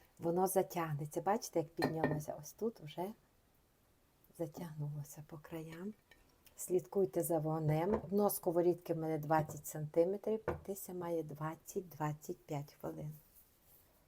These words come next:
Так, дивимося.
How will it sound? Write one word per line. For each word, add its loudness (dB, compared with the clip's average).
Так, -8
дивимося. -2